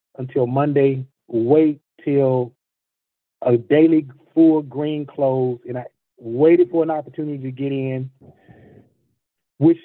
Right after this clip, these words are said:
to me is too late, but I took the, I took the opportunity and, and it was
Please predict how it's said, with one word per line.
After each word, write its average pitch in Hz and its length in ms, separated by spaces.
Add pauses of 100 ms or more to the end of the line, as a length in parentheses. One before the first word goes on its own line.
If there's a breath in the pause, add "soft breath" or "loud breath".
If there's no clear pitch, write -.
to 156 100
me 175 380
is 135 60 (260)
too 196 160
late, 143 320 (420)
but 147 380 (560)
I 131 80
took 147 240
the, 139 200
I 135 80
took 131 220
the 139 80
opportunity 120 560
and, 113 220
and 117 180
it 113 80
was 110 80